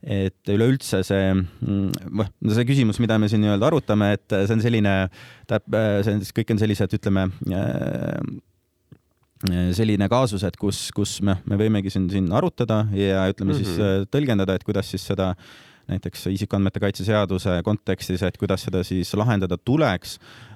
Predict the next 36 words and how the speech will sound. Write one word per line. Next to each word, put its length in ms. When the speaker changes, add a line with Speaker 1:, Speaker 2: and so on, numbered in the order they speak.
Speaker 1:
Aga 260
noh, 160
kõik 160
sellised 380
küsimused, 760
äh, 280
ega 120
seal 300
selles 180
mõttes 400
meil 240
kohtupraktikat 760
ei 100
ole. 300
Mhm. 100
Et, 360
äh, 500
et, 340
et 160
eks 240
kui 160
sihuke 240
nüüd 100
vaidlus 300
kohtusse 480
jõuaks, 400
eks, 260
äh, 680
kohus 240
võib 300
vabalt, 400
äh, 140
teistsugusele 520
seisukohale 560
asuda. 380
Ja, 260